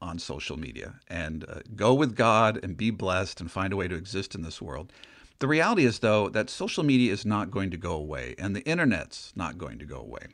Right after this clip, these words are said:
There might be different names. Twitter might be replaced by something else, or Facebook by something else, but we are going to be communicating online.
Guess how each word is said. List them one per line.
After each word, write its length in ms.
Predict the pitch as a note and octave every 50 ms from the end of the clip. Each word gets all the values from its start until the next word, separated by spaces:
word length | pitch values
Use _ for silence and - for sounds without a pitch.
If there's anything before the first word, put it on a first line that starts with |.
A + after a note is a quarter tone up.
| - _ -
There 100 | A2+ A#2
might 200 | B2+ A#2 A2 -
be 100 | - G2
different 460 | F2 - A#2 A2 - B2 A2+ - -
names. 600 | G2+ G#2 G2+ G#2 G2+ G2+ F#2+ F#2+ F#2+ - - -
Twitter 280 | - - B2 A2 A2
might 180 | G#2 G2+ G2+ G#2
be 100 | - G2+
replaced 380 | G2 G2 F#2 G#2+ G2 F#2+ - -
by 120 | - F#2
something 340 | F#2+ - - F#2 F2+ - F2+
else, 340 | F2 F#2 F#2 F#2 F#2 - -
or 60 | -
Facebook 420 | - - E2 F#2 F2 - - E2+ -
by 100 | D#2+ E2+
something 320 | - - F2 E2 - E2
else, 260 | E2 E2 E2+ E2+ - - - - - - - - - - -
but 120 | - A2+ F#2
we 280 | A2+ C3 D3+ E3 E3
are 80 | D#3 C#3+
going 260 | A2 A#2+ A#2 A#2+ A#2
to 40 | A2
be 160 | F#2+ F#2 G2+
communicating 720 | - - - F#2+ F#2 F#2 F#2 E2+ - D#2+ D#2 D#2 D#2 D#2
online. 520 | D#2 D#2 D#2 D#2+ D#2 C#2+ - A1+ G#1+ -